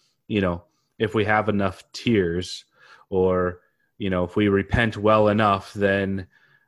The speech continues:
uh, you know, God will forgive us. Um, because our repentance is never good enough. We can never cry enough tears. We can never weep en-,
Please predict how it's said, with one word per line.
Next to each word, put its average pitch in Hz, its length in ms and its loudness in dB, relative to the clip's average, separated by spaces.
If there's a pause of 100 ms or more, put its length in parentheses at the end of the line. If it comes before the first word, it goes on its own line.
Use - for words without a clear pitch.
uh, 90 460 0 (420)
you 107 140 -2
know, 90 120 0
God 95 400 0
will 90 420 -4 (100)
forgive 123 420 0
us. - 400 -10 (300)
Um, 98 180 -4
because 110 260 0
our 120 100 4
repentance 117 520 0
is 107 140 -4
never 101 260 -2
good 92 160 -4
enough. 85 320 -10
We 101 80 -4
can 101 160 -8
never 98 240 -4
cry 98 280 -4
enough 92 300 -6
tears. 87 320 -8
We 92 100 -8
can 95 140 -10
never 95 260 -6
weep 101 300 -8
en-, 92 180 -10